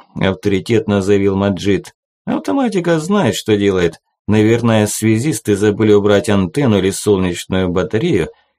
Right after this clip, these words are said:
и Олимпик пытается её не сломать. Умная штука всё-таки, общая сеть". "Крен усиливается",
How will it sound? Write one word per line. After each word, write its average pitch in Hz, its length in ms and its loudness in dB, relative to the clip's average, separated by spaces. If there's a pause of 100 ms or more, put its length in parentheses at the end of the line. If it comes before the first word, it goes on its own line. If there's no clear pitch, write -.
(100)
и - 100 -2
Олимпик 180 640 0
пытается 151 600 -2
её 113 140 2
не 107 140 2
сломать. 104 580 -4 (320)
Умная 240 480 0
штука 269 400 -6
всё-таки, 101 640 -4 (240)
общая 101 500 0
сеть". - 380 -4 (1200)
"Крен 127 280 0
усиливается", 175 840 0